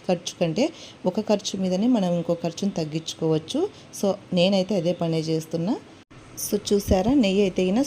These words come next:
సుమారుగా హాఫ్ కిలో పైనే వచ్చిందండి, ముక్కాలు కిలో నెయ్యి దాకా వచ్చిందనమాట. So, ఎంత మనీ సేవ్ కదా. So, మనం ఇలాగే చిన్న చిన్న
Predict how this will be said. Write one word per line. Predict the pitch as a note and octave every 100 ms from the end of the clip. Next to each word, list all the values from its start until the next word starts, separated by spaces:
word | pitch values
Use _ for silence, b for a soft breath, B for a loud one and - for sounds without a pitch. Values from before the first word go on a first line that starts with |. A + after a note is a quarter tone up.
| -
సుమారుగా | F#3 F#3+ F#3+ F#3 D#4+ A4 B B B - F#3+
హాఫ్ | G3 -
కిలో | G3+ G3+ G#3
పైనే | F#3+ F3+ G3 F#3+
వచ్చిందండి, | - E3+ F3 E3+ A#3 A3+
ముక్కాలు | - F3 E3+
కిలో | F3+
నెయ్యి | F#3 E3+ E3
దాకా | E3 F#3+
వచ్చిందనమాట. | D#3+ - D#3+ D#3 D3+ D3 D#3
So, | - - F#3 E3+
ఎంత | F#3 F#3 A3 G3
మనీ | F3+ F#3 -
సేవ్ | E3 E3 E3
కదా. | D#3+ A#3+ G#4 B B -
So, | G3 F#3
మనం | F3+ E3+
ఇలాగే | E3 F3 G3 B3+
చిన్న | - E3+
చిన్న | - F#3+